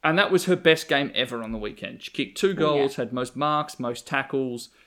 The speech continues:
Speaker 1: She had a bunch of kicks, a bunch of hand passes.
Speaker 2: Top of the line.
Speaker 1: She looked amazing, and it doesn't even need to be in the midfield.
Speaker 2: She got a higher score than forwards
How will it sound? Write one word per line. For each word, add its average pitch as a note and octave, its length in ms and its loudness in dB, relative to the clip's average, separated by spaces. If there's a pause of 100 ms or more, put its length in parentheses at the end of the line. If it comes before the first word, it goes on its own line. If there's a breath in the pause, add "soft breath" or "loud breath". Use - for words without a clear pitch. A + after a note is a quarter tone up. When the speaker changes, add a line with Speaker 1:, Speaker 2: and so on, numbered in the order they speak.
(160 soft breath)
Speaker 1:
She - 160 -12
had C3 180 -6
a A2 40 -8
bunch C#3+ 380 0
of - 60 -18
kicks, - 440 -4
a C3+ 60 -10
bunch C3+ 300 -2
of C#3 60 -10
hand B2 200 -6
passes. A#2 260 -4
Speaker 2:
Top - 40 -4
of A3 60 -2
the G3 80 4
line. F#3 300 4
Speaker 1:
She C#3+ 40 0
looked G3+ 220 4
amazing, B2 500 -2
and B2+ 200 -4 (260)
it C3+ 120 -12
doesn't E3 300 4
even C#3 220 -2
need C3+ 180 -4
to - 60 -6
be B2 480 -2 (200)
in E3 120 6
the D3 80 2
midfield. - 420 -6 (720)
Speaker 2:
She B3 480 -4 (140)
got A3+ 180 4
a G3 80 2
higher G#3 280 4
score G3+ 680 0 (340)
than F#3 440 2 (220)
forwards G3 680 4